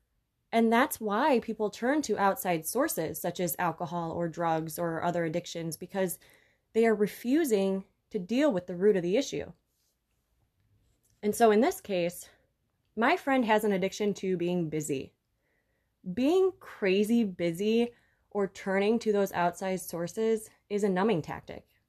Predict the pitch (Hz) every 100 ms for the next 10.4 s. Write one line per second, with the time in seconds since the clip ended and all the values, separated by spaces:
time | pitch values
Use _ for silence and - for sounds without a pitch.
0 | _ _ - 202 190 180 _ _ _ _
1 | - 196 160 170 214 254 226 165 180 311
2 | 180 175 175 175 - 185 180 175 190 180
3 | 175 170 277 196 - - _ _ _ _
4 | _ - 208 233 220 185 233 320 262 185
5 | 185 185 - _ _ _ _ _ _ _
6 | _ _ 220 226 233 240 240 240 220 202
7 | 185 233 240 - 220 220 214 190 - _
8 | _ 190 180 214 208 - 220 370 302 165
9 | 151 156 151 - 160 160 180 208 202 -
10 | 294 233 240